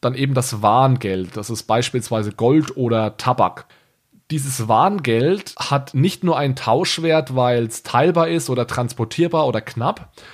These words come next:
sondern Warngeld hat auch einen inneren Wert oder ins-, intrinsischen Wert. Das heißt, dieses Geld wird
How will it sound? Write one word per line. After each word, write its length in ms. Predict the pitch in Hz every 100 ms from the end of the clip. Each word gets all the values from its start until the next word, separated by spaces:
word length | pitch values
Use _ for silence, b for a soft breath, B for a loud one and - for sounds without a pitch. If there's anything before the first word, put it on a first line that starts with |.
| B
sondern 440 | - 143 175 165
Warngeld 520 | 120 117 170 170 165 139
hat 100 | 135
auch 240 | - 147
einen 380 | 135 135 131 131 _
inneren 440 | 180 185 165 151 131
Wert 240 | 139 -
oder 140 | 120
ins-, 260 | 123 123 - -
intrinsischen 720 | 147 135 131 170 165 127 110 101
Wert. 320 | 95 - -
Das 120 | 113
heißt, 300 | 131 139 - B B B
dieses 320 | 175 185 175
Geld 360 | - 131 180 - B B
wird 200 | 135 131